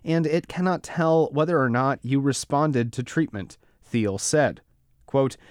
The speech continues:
"It's important to remember that we're not making a diagnosis based on a test result alone." She went on to say that the testing also cannot be used to detect other infections that may cause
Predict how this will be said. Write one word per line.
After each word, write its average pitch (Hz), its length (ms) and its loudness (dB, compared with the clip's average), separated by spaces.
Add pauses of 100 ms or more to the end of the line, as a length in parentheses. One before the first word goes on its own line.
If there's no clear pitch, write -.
(100)
"It's 123 180 -4
important 147 560 0
to 135 120 -6
remember 156 560 2 (180)
that - 140 0
we're 165 140 2
not 165 360 0
making 143 300 2
a 131 40 0
diagnosis 127 680 2
based 139 500 0
on 143 140 0
a 139 80 0
test - 420 -6
result 120 540 -4
alone." 123 580 -2 (1200)
She - 160 0
went 190 180 2
on 165 140 2
to 151 160 -2
say 156 480 2
that 139 220 -4
the 151 80 -2
testing 165 540 -4 (140)
also 156 400 0
cannot 175 400 -4
be 156 100 0
used 123 540 0
to - 100 -6
detect 113 540 -2
other 175 220 0
infections 135 800 -2 (260)
that 147 160 0
may 170 160 0
cause 160 540 0